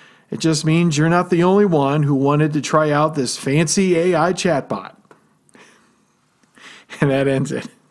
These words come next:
<laughs> That was all written by Chat G P T. Not me. Thank you. Not me. Okay, please. Uh, in other words,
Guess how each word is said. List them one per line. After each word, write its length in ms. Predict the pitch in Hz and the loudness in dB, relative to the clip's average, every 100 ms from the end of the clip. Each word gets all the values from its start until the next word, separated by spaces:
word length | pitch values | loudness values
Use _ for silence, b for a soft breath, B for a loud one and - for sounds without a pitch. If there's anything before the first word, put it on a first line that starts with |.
| - | -8
<laughs> 120 | 247 214 - - 302 - B B B B B | -6 -6 -10 -10 -8 -8 B B B B B
That 180 | - 165 | -2 0
was 160 | 160 147 | 0 -2
all 280 | 156 170 170 | 0 2 2
written 300 | 156 156 131 | 2 2 0
by 160 | 123 | 0
Chat 320 | 117 147 139 | 0 -2 -2
G 180 | 127 127 | -2 -2
P 140 | 120 117 | -2 -4
T. 300 | 127 104 - - - _ _ - - _ | -4 -6 -10 -20 -20 _ _ -20 -20 _
Not 180 | - 131 | -4 -4
me. 240 | 120 98 - | -4 -6 -6
Thank 240 | 127 123 - _ - | -6 -6 -8 _ -12
you. 120 | 120 | -10
Not 240 | 127 127 107 | -8 -8 -8
me. 200 | 107 - - - | -10 -12 -20 -10
Okay, 240 | - 113 - _ - | -8 -8 -12 _ -8
please. 260 | 117 107 B B B B B B _ - | -8 -8 B B B B B B _ -8
Uh, 220 | 120 110 | -6 -6
in 160 | - 165 | -2 2
other 180 | 202 190 | 4 4
words, 300 | 143 - | 2 -2